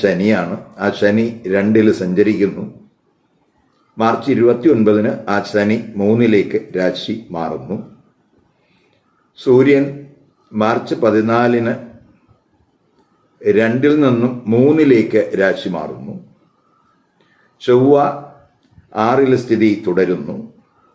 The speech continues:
ബുധനാണെങ്കിൽ മൂന്നിൽ സ്ഥിതി തുടരുന്നു.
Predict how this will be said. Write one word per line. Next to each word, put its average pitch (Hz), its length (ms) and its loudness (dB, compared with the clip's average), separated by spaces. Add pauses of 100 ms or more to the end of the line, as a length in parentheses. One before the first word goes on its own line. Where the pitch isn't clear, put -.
(800)
ബുധനാണെങ്കിൽ 120 680 2 (580)
മൂന്നിൽ 110 400 2 (1700)
സ്ഥിതി 113 300 0 (100)
തുടരുന്നു. 98 500 0